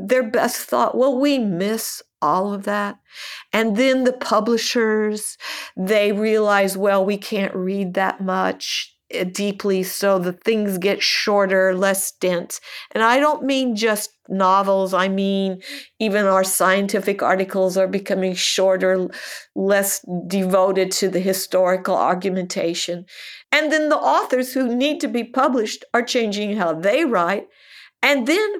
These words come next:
what happens, and this is going full circle back to what you call that hinge moment, we change. We're reading what we're given. And it has changed because of how we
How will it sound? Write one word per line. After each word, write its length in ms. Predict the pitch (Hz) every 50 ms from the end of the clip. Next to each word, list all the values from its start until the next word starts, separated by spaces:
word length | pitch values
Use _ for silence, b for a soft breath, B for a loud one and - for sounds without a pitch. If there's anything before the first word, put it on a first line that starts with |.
| - _
what 260 | 220 247 370 440 359
happens, 640 | 269 285 370 480 508 - 269 208 214 285 285 - -
and 200 | - 214 214 226
this 200 | 240 277 311 -
is 220 | 269 262 214 254 - - _ _ - 196
going 380 | 233 226 214 208 202 202 226 - _
full 500 | - - - - - 330 349 370 381 392
circle 640 | 381 - - 320 302 285 294 - 254 254 262 262 B B B B B B _
back 320 | 185 220 254 269 277 277 277
to 120 | - 285 277
what 220 | 262 277 - -
you 100 | 247 240
call 240 | - - 254 233 240 233
that 180 | 247 247 240
hinge 320 | 247 254 262 277 269 254 240
moment, 440 | 233 214 190 185 196 214 233 - b b b b b b b b b _ _ _ _
we 220 | - 294 370 381 381
change. 800 | 370 - 381 403 440 466 466 427 339 247 190 - - - - _ _ _ _ _ _ _ _ _ _ _ _ _ _ _ _ _ _
We're 240 | 247 269 277 277 262
reading 520 | 254 311 330 330 330 370 359 330 311 277 285 B B B B B _ _ _ _ _
what 240 | - 277 294 - -
we're 220 | 262 277 277 233
given. 540 | 208 262 302 381 403 381 285 196 - 190 190 _ _ _ _ _ _ _ _ _ _ _ -
And 240 | 254 277 247 - 285
it 140 | 311 339
has 180 | 370 381 320 -
changed 680 | - - - 269 240 208 208 214 226 254 - _ - - _ 233
because 380 | 247 254 - 247 247 240 226
of 100 | 262 254
how 320 | 277 269 269 269 269 277 277
we 580 | 254 233 254 269 285 294 285 294 302 294 285